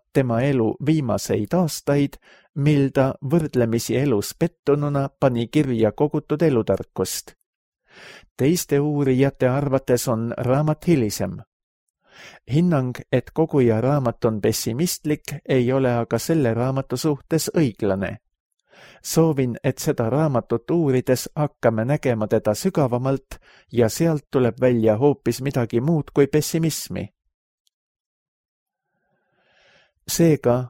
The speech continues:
koguja elu, nagu seda raamatus kirjeldatakse, näib sobivat kuningas Saalomoni kohta. Aga küsimusele, kas see raamat on ka Saalomoni kirjutatud, on juba raskem vastata. Seda juba seetõttugi,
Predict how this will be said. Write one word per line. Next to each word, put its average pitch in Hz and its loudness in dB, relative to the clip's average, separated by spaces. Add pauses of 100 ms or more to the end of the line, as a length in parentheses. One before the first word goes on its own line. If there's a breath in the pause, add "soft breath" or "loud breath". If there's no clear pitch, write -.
(180)
koguja 104 2
elu, 143 2 (120)
nagu 135 0
seda 110 0
raamatus 123 -2
kirjeldatakse, 147 0 (140)
näib 135 -2
sobivat 123 0
kuningas 151 -2
Saalomoni 101 0
kohta. - -4 (880 loud breath)
Aga 131 2
küsimusele, 139 0 (100)
kas 135 0 (100)
see 120 4
raamat 135 0
on 120 0
ka 110 2
Saalomoni 104 -2
kirjutatud, 151 0 (160)
on 139 -2
juba 156 -2
raskem 110 -2
vastata. 101 -4 (840 soft breath)
Seda 139 2
juba 107 0
seetõttugi, 143 0